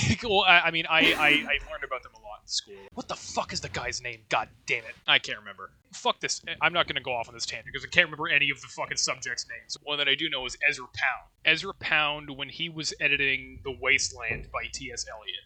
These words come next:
which was fucking great, by the way, he was actually legitimately snarky, like, in his fucking markups. He's like,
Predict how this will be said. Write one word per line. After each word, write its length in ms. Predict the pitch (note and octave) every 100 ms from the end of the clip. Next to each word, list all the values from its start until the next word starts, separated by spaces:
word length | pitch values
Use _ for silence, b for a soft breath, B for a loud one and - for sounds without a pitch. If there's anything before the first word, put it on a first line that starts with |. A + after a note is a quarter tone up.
| _
which 120 | - -
was 120 | -
fucking 240 | F#3 C#3+
great, 220 | B2+ A2+
by 80 | A2
the 60 | G#2
way, 100 | G2 G#2 -
he 120 | A3
was 160 | C#4 B3
actually 420 | G#3 B3 - D#4
legitimately 720 | C#4 A3+ C3+ D#3+ F3+ F#3+ F#3+ F3
snarky, 680 | - - D3 C3 C#3 A#2+ G2+ _ _ _
like, 200 | D3 C#3+ E3
in 160 | D3 C#3+
his 260 | D3 C3+
fucking 400 | - D#3 D3+ C#3+ B2
markups. 580 | B2 - A#2 F#2+ - D#3
He's 180 | D3
like, 220 | C#3 C3+